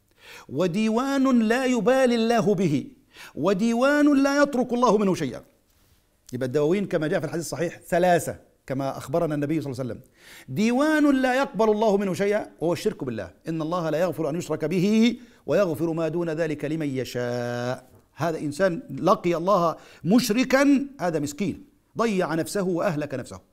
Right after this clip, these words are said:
فال-، ف-، فهذا هو ال-، الذنب الذي لا يغفره الله عز وجل.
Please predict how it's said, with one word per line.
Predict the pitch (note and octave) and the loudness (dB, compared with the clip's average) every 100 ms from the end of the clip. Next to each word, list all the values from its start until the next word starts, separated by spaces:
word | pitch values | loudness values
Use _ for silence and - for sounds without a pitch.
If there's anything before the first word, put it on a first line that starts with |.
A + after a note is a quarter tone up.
| - | -8
فال-، | C#3 B2+ C#3+ | -8 -6 -4
ف-، | |
فهذا | C#3 - - D3+ G#3+ G3 G3 - - - - | -4 -4 -6 0 2 2 -2 -6 -20 -20 -8
هو | - F3 | -4 0
ال-، | D#3 D3+ | -2 -4
الذنب | D3 B2 F3+ C4 G#3 | -6 -4 -2 0 2
الذي | G#3 F#3+ | 2 2
لا | F3+ | 2
يغفره | C3+ F3 | 0 0
الله | D#3 | 0
عز | C3 A#2 | 0 -4
وجل. | G2+ | -8